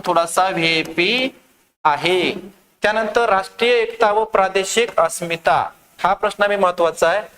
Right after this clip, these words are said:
आर्थिक हित संबंध आणि व्यापारी गट याच्यामधले समजा जे थोडेसे मी व्हीआयपी, व्हीआयपी हे इम्पॉर्टंट प्रश्न सांगालो का नाही,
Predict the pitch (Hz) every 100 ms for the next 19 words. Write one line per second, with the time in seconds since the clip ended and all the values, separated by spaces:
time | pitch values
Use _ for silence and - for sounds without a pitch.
0 | - _ - 160 - 233 254 254 247 247
1 | 226 226 226 220 226 240 262 262 - _
2 | 160 170 190 240 240 208 170 - - 160
3 | 170 214 220 226 214 226 214 214 214 226
4 | 226 208 214 214 220 214 214 226 214 202
5 | 214 214 214 202 196 208 208 208 196 202
6 | 208 196 220 240 226 185 214